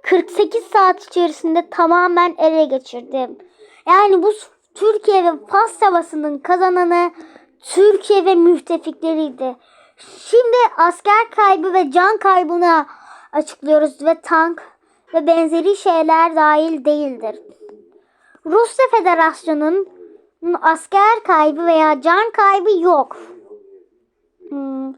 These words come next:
devam ediyoruz. Gürcistan'ın can veya asker kaybı yok. Tür-, Azerbaycan Türkiye'ye verdiği iki bin kişilik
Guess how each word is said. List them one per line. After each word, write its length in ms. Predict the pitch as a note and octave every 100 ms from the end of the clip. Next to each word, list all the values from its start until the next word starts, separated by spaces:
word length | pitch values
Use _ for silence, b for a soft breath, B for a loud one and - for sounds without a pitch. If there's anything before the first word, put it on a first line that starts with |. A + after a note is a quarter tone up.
| _ _ _ _
devam 300 | D#4+ G4 G#4+
ediyoruz. 380 | G4 C#4+ C#4+ G4 _ B B -
Gürcistan'ın 760 | F#4 F#4+ F4 G#4+ G#4 F#4 F4+
can 280 | E4 F#4+ G#4
veya 300 | F#4+ F4 D#4+
asker 460 | D#4+ - - F#4+ F#4+
kaybı 420 | F4 D#4+ C#4+ D4
yok. 400 | C#4 D#4 - - _ _ _ b b b b b b b b _
Tür-, 300 | - G#4 A4+ -
Azerbaycan 720 | E4+ F4 F4+ F#4+ G#4+ F#4+ F#4+
Türkiye'ye 520 | F#4 G#4+ F4 G#4 F#4 E4+
verdiği 340 | D#4+ D#4 C#4+
iki 260 | E4 F4+ G#4
bin 180 | G4+
kişilik 420 | F4 - D4+ C#4+